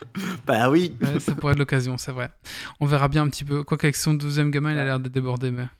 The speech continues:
Speaker 3: Lui, même un Ferrier belge, il y aurait moyen de l'avoir, hein.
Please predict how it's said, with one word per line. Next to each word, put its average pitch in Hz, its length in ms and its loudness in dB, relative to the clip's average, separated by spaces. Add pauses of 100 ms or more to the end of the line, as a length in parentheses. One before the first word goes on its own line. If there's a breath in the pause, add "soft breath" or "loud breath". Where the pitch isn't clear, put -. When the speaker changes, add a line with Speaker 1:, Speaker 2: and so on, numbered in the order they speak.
(480)
Speaker 3:
Lui, 131 180 -4
même 139 240 -4
un 120 240 -4
Ferrier 120 400 -6
belge, 120 480 -6
il 110 60 -12
y 110 40 -12
aurait 107 140 -10
moyen 107 220 -12
de 107 60 -12
l'avoir, 107 340 -10
hein. 107 220 -20